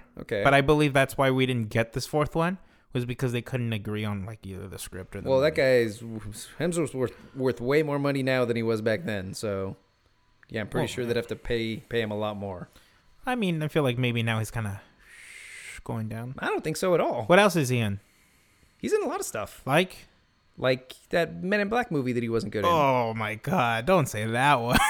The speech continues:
Speaker 2: <laughs> Name a good one he was
Speaker 1: Like
Speaker 2: in.
Speaker 1: that Ghostbusters movie that also wasn't very good in.
Speaker 2: Okay.
Speaker 1: I haven't seen either
Speaker 2: You're
Speaker 1: of these
Speaker 2: right.
Speaker 1: movies.
Speaker 2: He was in a lot of things, good or bad.
Speaker 1: <laughs>
Speaker 2: He was in them.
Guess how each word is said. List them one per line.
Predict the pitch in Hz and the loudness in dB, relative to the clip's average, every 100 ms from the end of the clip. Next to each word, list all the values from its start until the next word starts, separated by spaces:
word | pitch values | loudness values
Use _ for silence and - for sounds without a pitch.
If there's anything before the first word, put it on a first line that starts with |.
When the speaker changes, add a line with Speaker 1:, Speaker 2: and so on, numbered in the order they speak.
| - 1077 - | 4 6 10
Speaker 2:
<laughs> | 196 196 | 10 10
Name | 214 | 8
a | 208 | 8
good | 160 175 220 | 8 12 12
one | 185 156 | 10 6
he | 143 | 6
was | 147 143 | 4 6
Speaker 1:
Like | 165 175 | 6 6
Speaker 2:
in. | 143 | 6
Speaker 1:
that | 180 175 | 6 6
Ghostbusters | 151 262 - 131 - 123 | 6 2 4 0 2 -2
movie | 123 113 117 | 0 0 0
that | 123 | 0
also | 175 - | 0 0
wasn't | 107 104 101 | -2 -2 -6
very | 95 95 | -6 -6
good | 92 | -6
in. | 104 165 - - - - - | -8 -8 -12 -18 -18 -16 -6
Speaker 2:
Okay. | 131 123 127 143 - - - - - | -2 0 0 -4 -16 -20 -20 -16 4
Speaker 1:
I | 156 | 6
haven't | 160 147 | 6 4
seen | 147 127 | -2 4
either | 151 | 10
Speaker 2:
You're | 170 | 12
Speaker 1:
of | 190 | 12
these | 147 | 8
Speaker 2:
right. | 123 | 2
Speaker 1:
movies. | 98 131 | 0 2
Speaker 2:
He | 202 | 6
was | 185 139 139 147 | 6 6 6 4
in | 147 143 | 4 4
a | 143 | 6
lot | 135 135 | 6 6
of | 135 | 4
things, | 139 120 | 2 2
good | 113 175 | 10 12
or | 240 | 12
bad. | 247 233 175 151 175 196 202 - 196 135 | 12 10 12 12 12 12 12 12 10 10
Speaker 1:
<laughs> | - | 6
Speaker 2:
He | 156 | 6
was | 156 156 | 8 8
in | 160 143 | 8 4
them. | 117 107 | 2 -6